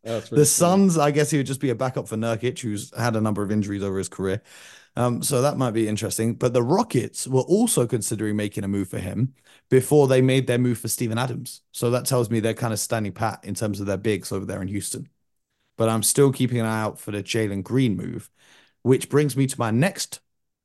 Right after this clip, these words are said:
Speaker 2: report, uh, that the Bulls are seeking an O G Anunoby type deal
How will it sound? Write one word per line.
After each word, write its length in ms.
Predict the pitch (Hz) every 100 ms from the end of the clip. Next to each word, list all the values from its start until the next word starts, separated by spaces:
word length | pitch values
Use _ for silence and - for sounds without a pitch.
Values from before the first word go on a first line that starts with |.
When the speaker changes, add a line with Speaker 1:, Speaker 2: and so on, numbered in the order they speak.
| _ -
Speaker 2:
report, 460 | 104 107 95 117 - _ _ _ _ _ _ _
uh, 220 | 117 110
that 180 | 101 117
the 60 | 117
Bulls 440 | 131 151 135 131
are 120 | 117
seeking 380 | 104 127 113 120
an 140 | 113 110
O 180 | 135 139
G 140 | 135
Anunoby 520 | 131 123 127 131 110
type 280 | - 120 101
deal 420 | 135 127 95 113